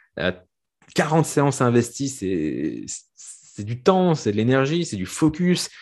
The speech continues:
C'est, c'est quelque chose de nouveau, c'est un nouveau défi. Je, j'ai, j'ai plus vingt ans. J'en ai pas quarante non plus, mais j'en ai plus vingt. C'est, c'est un défi. Et, et moi, je trouvais ça incroyable pour moi-même de, de rendre l'impossible possible. Même à une toute petite échelle, encore une fois, c'est pas grand-chose.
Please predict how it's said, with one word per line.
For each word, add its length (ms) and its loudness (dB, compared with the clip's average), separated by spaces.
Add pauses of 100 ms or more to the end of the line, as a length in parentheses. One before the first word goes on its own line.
(280)
C'est, 260 -2
c'est 140 -6
quelque 140 -2
chose 140 2
de 180 -2
nouveau, 380 6
c'est 120 -2
un 40 -2
nouveau 180 0
défi. 480 -2
Je, 80 -2 (320)
j'ai, 260 -6
j'ai 140 -2
plus 220 -4
vingt 320 2
ans. 280 0
J'en 120 -18
ai 40 -18
pas 120 -16
quarante 300 -2
non 60 2
plus, 180 -2
mais 100 -2
j'en 60 -6
ai 60 -4
plus 200 -4
vingt. 260 2 (400)
C'est, 260 0
c'est 140 0
un 100 4
défi. 560 -2
Et, 380 0
et 40 2
moi, 380 0 (160)
je 100 -20
trouvais 160 0
ça 140 0
incroyable 500 0 (240)
pour 160 0
moi-même 380 2
de, 180 4
de 140 -4
rendre 300 0
l'impossible 560 -2
possible. 480 -6 (240)
Même 140 4
à 20 6
une 100 6
toute 140 0
petite 260 0
échelle, 300 4
encore 160 2
une 80 -2
fois, 100 2
c'est 120 -6
pas 80 2
grand-chose. 420 0